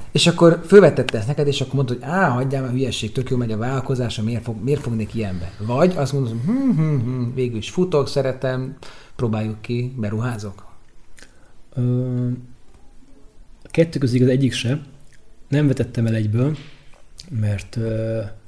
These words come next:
Speaker 2: mert annak ellenére, hogy volt egy profilunk, lehet, hogy nem baj mellé még egy lábat hozzátenni.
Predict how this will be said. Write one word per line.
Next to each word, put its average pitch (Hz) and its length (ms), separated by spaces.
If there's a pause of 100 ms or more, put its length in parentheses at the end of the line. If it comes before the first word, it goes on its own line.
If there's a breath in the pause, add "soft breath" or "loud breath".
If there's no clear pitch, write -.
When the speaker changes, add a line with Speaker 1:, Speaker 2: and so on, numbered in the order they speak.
(460 soft breath)
Speaker 2:
mert 123 140
annak 123 220
ellenére, 117 240
hogy 113 240
volt 113 240
egy 120 140
profilunk, 127 600 (840 soft breath)
lehet, 113 360
hogy 113 100
nem 110 160
baj 107 120
mellé 110 240
még 107 200
egy 107 100
lábat 104 280
hozzátenni. 120 880